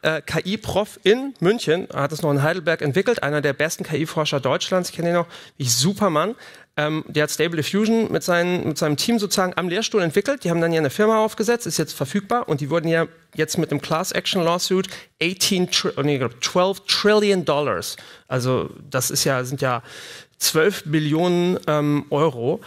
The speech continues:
äh, oder Dollar, ähm, äh, da verklagt. Das, ähm, das hat man nicht eben in der Portokasse.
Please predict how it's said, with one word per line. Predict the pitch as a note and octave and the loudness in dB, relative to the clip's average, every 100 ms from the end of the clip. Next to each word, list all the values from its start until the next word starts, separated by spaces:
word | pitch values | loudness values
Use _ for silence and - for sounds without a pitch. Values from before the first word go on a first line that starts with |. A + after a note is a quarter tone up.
| - - | -16 -6
äh, | C#3 | -2
oder | B2+ B2 | 0 0
Dollar, | A#2 C#3+ C#3 G#2 G#2 | 0 0 0 0 -4
ähm, | - B2+ B2 A#2+ - | -4 -2 0 -2 -4
äh, | - B2+ B2 A#2+ | -6 -4 -4 -2
da | B2 A#2+ | -2 -2
verklagt. | - A#2+ C#3 C#3 - | -4 -2 -2 -2 -4
Das, | C3+ B2+ - - | -2 -2 -2 -2
ähm, | C3+ C3 B2+ A#2 | -2 0 -2 0
das | C3 | -2
hat | D#3 D3+ | -2 0
man | |
nicht | D3 C#3 | 0 0
eben | C3+ | -2
in | B2 | 0
der | B2 | -2
Portokasse. | B2 A#2 A2+ B2 - | -4 -6 -6 -8 -8